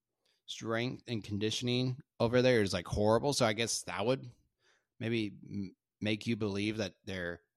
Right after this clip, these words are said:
that's why they always get hurt, 'cause, like, all their facilities or,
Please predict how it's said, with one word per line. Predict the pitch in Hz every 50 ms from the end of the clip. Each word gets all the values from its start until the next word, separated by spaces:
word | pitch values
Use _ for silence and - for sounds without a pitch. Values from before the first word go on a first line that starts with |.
| _ - -
that's | 104 104 101 -
why | - 110 104 101 101
they | 104 104 101
always | 101 101 98 95 98 98 95 -
get | - 110 101
hurt, | 92 98 98 98 104 113 120
'cause, | - 104 95 107
like, | 101 92 90 - _ - - - - _ _ _ _ _ _ -
all | 98 101 98 98
their | 101 104 98 98 95 90 87 82 - _ _ _ _ _ _ _ _ _ - _ - _
facilities | - - 110 - - 110 104 107 104 107 110 104
or, | 104 90 90 82